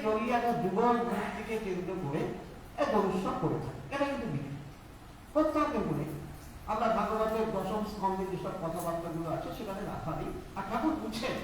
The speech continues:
ঠাকুর নিজে বলছেন, "রাধা দোলের ঘূর্ণন।" আমাদের এই যে সৃষ্টির মধ্যে প্রতিটি কোষের ভিতরে সাইটোপ্লাজম থাকে, আর সাইটোপ্লাজমকে কেন্দ্র, সাইটো কেন্দ্র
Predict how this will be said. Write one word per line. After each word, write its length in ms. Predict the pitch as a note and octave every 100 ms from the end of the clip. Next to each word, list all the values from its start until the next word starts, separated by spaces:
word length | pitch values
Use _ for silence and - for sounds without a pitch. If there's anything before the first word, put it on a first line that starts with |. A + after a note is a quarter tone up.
| - - - - - - -
ঠাকুর 300 | D4 C#4 A#3+
নিজে 160 | A#3+ C#4
বলছেন, 380 | A#3 - F3
"রাধা 540 | E3 F#3+ F#3+ A3+ G3+ - - - - - - -
দোলের 560 | G3+ A#3+ A#3 G3+ D#3
ঘূর্ণন।" 640 | F#3+ F#3+ G3 G#3+ - - - - - - - -
আমাদের 360 | F3 G3+ G#3+
এই 120 | G#3+ G#3
যে 180 | G#3+
সৃষ্টির 540 | - A3 A3 - A3+ -
মধ্যে 540 | G3+ G3 A3 A3 A3 - - - -
প্রতিটি 420 | F3+ G3 A3+ G#3+
কোষের 340 | G3 - A3+ G#3+
ভিতরে 400 | G3 G3 A3 G#3
সাইটোপ্লাজম 640 | F#3+ F#3+ G3 F#3+ F#3+ F#3+ G3+ G3+
থাকে, 340 | F#3 - - - - - - -
আর 160 | G3 A#3+ -
সাইটোপ্লাজমকে 1040 | A3 A#3 A#3+ A#3+ A#3 A#3 A#3+ A#3+ A#3 - G3+
কেন্দ্র, 340 | G#3 A3 A#3 A#3 A#3
সাইটো 280 | G3+ G#3 G#3 A3
কেন্দ্র 320 | A3 G#3+ G#3+